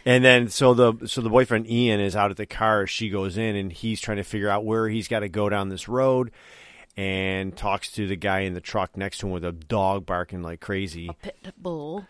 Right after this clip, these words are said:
Speaker 1: Yeah, and you can tell the dude isn't friendly, but you're like, "Eh, you know, it's Australia out back, you know, maybe
Speaker 2: He's
Speaker 1: he's
Speaker 2: bearded.
Speaker 1: he's just a worker guy," you know, and
Speaker 2: He's a worker guy. <laughs>
Speaker 1: and he asks him about the road, and, and we come to find out that he's kinda discouraging them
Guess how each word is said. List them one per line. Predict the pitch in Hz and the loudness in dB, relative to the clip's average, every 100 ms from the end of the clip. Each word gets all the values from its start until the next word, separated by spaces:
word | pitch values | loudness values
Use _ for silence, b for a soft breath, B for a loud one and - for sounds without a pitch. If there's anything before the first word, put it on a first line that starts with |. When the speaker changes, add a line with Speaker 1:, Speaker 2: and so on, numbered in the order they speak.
| b b | b b
Speaker 1:
Yeah, | 98 92 | -6 -4
and | 98 110 | -2 -2
you | 120 | 0
can | 127 | -2
tell | - 139 127 | 0 0 0
the | 110 | 0
dude | 104 98 | 0 0
isn't | 95 87 | -2 -4
friendly, | - 85 95 | -6 -6 -6
but | - 170 | -6 -4
you're | 185 | -2
like, | 190 | -4
"Eh, | 202 202 165 | -4 -4 -4
you | 151 139 | -4 -2
know, | 113 | 0
it's | 120 120 | 0 -4
Australia | 110 - 107 104 98 | -4 -4 -2 0 0
out | 98 95 | 0 -2
back, | 98 101 104 98 | -2 -2 -4 -8
you | 101 | -6
know, | 104 | -4
maybe | 101 101 - | -2 -2 -2
Speaker 2:
He's | 98 185 | -4 -4
Speaker 1:
he's | 180 180 | -4 -4
Speaker 2:
bearded. | 180 180 180 - - | -6 -8 -10 -16 -10
Speaker 1:
he's | 110 95 | -8 -6
just | 104 - | -8 -6
a | |
worker | 101 98 90 95 | -4 -4 -4 -8
guy," | 95 98 101 | -4 0 0
you | 104 98 | -2 -2
know, | 101 107 | -2 -2
and | 101 202 | -4 -6
Speaker 2:
He's | 190 | -8
a | 196 | -8
worker | 185 180 190 185 | -6 -8 -10 -10
guy. | 180 214 214 - 254 - | -10 -10 -10 -12 -16 -14
<laughs> | 277 - - | -14 -14 -4
Speaker 1:
and | 131 | 2
he | 123 | 6
asks | 135 131 | 6 4
him | 135 | 4
about | 120 113 | 4 4
the | |
road, | 107 117 120 107 | 4 8 8 6
and, | 101 104 104 104 107 | 2 -2 -2 -2 -4
and | 110 104 101 95 - _ _ _ _ | -4 -4 -4 -6 -14 _ _ _ _
we | 117 117 | -2 -2
come | - 156 170 | 0 2 4
to | 143 | 6
find | 131 120 113 | 8 6 6
out | 120 120 | 4 2
that | 113 | 0
he's | 101 92 | -2 -6
kinda | - 123 | -2 -2
discouraging | 101 101 - 123 135 107 101 95 95 | 0 -2 -2 2 2 2 -2 -2 -2
them | 90 90 | -4 -4